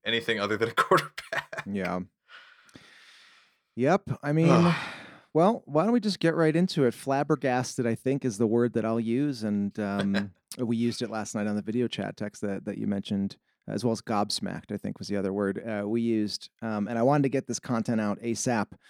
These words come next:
Speaker 2: Uh, so we don't really have a structured conversation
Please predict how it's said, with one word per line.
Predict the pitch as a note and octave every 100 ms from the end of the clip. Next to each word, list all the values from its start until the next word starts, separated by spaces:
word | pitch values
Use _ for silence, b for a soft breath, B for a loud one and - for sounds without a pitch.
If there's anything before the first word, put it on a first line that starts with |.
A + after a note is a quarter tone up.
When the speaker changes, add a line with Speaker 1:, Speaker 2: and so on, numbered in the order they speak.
| b b b A#2
Speaker 2:
Uh, | A2+
so | - B2+
we |
don't | C#3 D#3+
really | C#3+ C#3+ C#3
have | B2+ C3
a | A#2+
structured | - C3+ - - A2+
conversation | - B2 A2 G#2+ - B2+ A#2+ B2+ G#2+ G#2